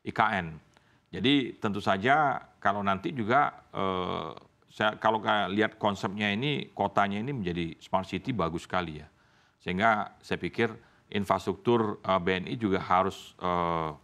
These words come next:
harus bisa, eh, me-, me-, me-, menyelaraskan dengan kondisi kota setempat.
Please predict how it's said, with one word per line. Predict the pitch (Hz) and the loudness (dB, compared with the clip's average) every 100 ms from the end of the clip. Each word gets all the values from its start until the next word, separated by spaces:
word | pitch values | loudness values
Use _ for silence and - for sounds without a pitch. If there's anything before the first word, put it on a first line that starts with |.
| _ _ _ - | _ _ _ 2
harus | 107 196 | 2 2
bisa, | 190 87 - 127 165 151 - _ _ _ _ _ _ _ _ _ | -2 -2 4 4 4 0 -8 _ _ _ _ _ _ _ _ _
eh, | 107 101 98 92 92 80 | 0 2 2 2 0 -4
me-, | 95 101 95 | -2 -2 -2
me-, | 82 95 92 82 - - - | -2 -2 -2 -4 -10 -20 -6
me-, | 98 98 92 - | -2 0 -2 -4
menyelaraskan | 92 98 101 107 107 95 - 156 | -4 0 4 4 4 2 0 0
dengan | 120 98 90 90 - - _ | 2 0 0 -4 -14 -20 _
kondisi | 113 107 98 131 | 2 4 4 2
kota | 110 98 104 | 2 2 0
setempat. | - - 92 82 | -2 -8 -4 -2